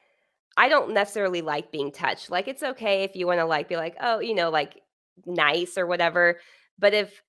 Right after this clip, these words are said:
if somebody is touching me in a way where they're trying to move my, my positioning and where I am standing,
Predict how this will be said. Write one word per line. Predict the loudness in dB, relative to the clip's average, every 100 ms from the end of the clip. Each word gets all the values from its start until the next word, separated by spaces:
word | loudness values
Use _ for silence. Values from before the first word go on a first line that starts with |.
| _ _
if | -6
somebody | -2 -2 0 -2 -4 -6 -2
is | 2 4 4 2 -6 -12 -18 _ _ _ -20 -20 _ _ _
touching | -2 -2 0 0
me | 2
in | 4
a | 2
way | 2 2 0
where | 2 2 2 0 -6
they're | -4 -4
trying | 0 0 0 0
to | -2 -2 -2 -6 _ _
move | -10 -4 0 0 -2 -4
my, | -2 -2 -4 -2
my | -2
positioning | -2 -8 -8 -6 -4 -2 -2
and | 0
where | 2 4
I | 4 2
am | 0
standing, | -6 -2 0 0 -2 -6